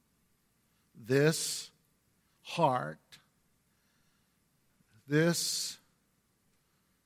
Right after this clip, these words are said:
person who sees through a glass darkly,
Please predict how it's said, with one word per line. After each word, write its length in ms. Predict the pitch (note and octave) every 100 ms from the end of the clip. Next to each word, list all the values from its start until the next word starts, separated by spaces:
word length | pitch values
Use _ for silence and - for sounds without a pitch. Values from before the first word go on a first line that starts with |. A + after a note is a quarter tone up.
| _ _ _ _ _ _ _ _
person 560 | - F#3 D#3+ E3 D#3 D3
who 160 | C#3+ C#3+
sees 580 | - E3+ E3 D#3+ C#3
through 220 | - D#3+ C3+ _
a 120 | D#3
glass 420 | C3+ C#3 C#3+ D3 -
darkly, 680 | C3+ B2+ A#2+ C3 A#2+ C3+